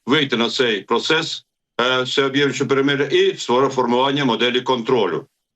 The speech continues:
Інших факторів, що Путін заявляє про перемогу, її практично немає.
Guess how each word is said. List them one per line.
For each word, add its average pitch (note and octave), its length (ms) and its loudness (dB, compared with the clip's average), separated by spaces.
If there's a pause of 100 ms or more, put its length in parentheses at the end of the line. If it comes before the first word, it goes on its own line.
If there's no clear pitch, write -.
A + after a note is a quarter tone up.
Інших F3 400 0
факторів, A2 460 -2
що A2+ 400 0
Путін B2+ 240 0
заявляє B2+ 280 2
про A#2 140 -2
перемогу, C#3 400 2
її C#3+ 120 2
практично C#3 500 -2
немає. C3 560 0